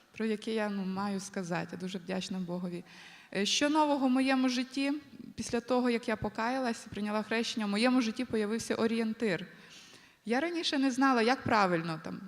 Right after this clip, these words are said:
ну, була молодша, там, в юності, зустрічалась зі своїм чоловіком. Ну, знала такі норми моралі, там,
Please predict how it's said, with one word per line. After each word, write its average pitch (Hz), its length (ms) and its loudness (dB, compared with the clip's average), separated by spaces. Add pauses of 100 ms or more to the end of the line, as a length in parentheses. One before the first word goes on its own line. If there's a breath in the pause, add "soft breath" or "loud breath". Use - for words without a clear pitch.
ну, 208 280 -2 (320)
була 208 180 2
молодша, 226 640 4
там, 185 180 -6
в 185 80 -4
юності, 220 420 0
зустрічалась 226 680 0
зі - 40 -10
своїм 226 180 2
чоловіком. 190 640 -2 (540 loud breath)
Ну, 285 120 -2
знала 392 340 2
такі 254 300 0 (160)
норми 240 440 4
моралі, 220 680 4
там, 180 260 -6